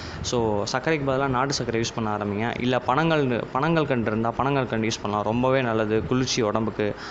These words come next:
அது யூஸ் பண்ணலாம். இல்லைன்னா கருப்பட்டி யூஸ் பண்ணலாம் ஸ்வீட்டுக்கு.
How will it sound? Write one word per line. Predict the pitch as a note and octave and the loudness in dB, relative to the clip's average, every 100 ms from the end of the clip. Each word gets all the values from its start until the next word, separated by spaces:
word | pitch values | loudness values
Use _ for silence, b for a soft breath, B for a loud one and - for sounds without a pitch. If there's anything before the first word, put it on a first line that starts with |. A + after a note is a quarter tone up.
| B | B
அது | A2+ B2 | -2 0
யூஸ் | B2+ - | 0 -2
பண்ணலாம். | A2 F#2+ F#2+ G2+ B B - | -2 -2 -4 -6 B B -2
இல்லைன்னா | D3 D3 D3+ | 0 0 0
கருப்பட்டி | C#3 D#3+ D#3+ C3+ | 2 2 2 0
யூஸ் | A#2 - | 0 -2
பண்ணலாம் | G#2 G2+ G#2 | -2 -2 -2
ஸ்வீட்டுக்கு. | A#2 G#2 G#2+ G2+ | -4 -2 -2 -2